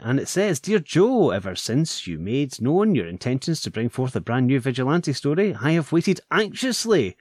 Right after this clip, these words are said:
for Adventure four seventeen. Now that it's here, I feel it my duty to say thanks for a truly magnificent performance. The new Vigilante is far superior in character to the colourful cowboy I vaguely remember from my earliest reading days.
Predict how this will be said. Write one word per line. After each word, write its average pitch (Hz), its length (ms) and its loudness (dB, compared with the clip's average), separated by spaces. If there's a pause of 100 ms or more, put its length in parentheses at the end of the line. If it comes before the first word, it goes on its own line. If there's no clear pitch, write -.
(240)
for 120 100 -4
Adventure 95 440 -4
four 95 200 -8
seventeen. 87 640 -6 (560)
Now 101 220 0
that 110 100 0
it's - 160 -4
here, 202 360 2 (280)
I - 80 -12
feel 123 220 2
it 101 60 -4
my 107 140 0
duty 151 320 -2
to - 140 -6
say 147 160 -2
thanks 226 460 0
for 113 100 -8
a 98 60 -8
truly 147 320 -2
magnificent 135 600 0
performance. 160 760 2 (540)
The 85 60 -8
new 110 160 2
Vigilante 107 600 -2
is - 180 -10
far 151 320 0
superior 156 480 0
in 123 120 -2
character 143 400 -4
to - 120 -10
the - 80 -12
colourful 147 480 -2
cowboy 139 480 2
I 95 160 0
vaguely 113 480 2
remember 104 400 0
from 101 200 -4
my 82 120 -6
earliest 104 480 -4
reading 165 320 2
days. 101 460 -2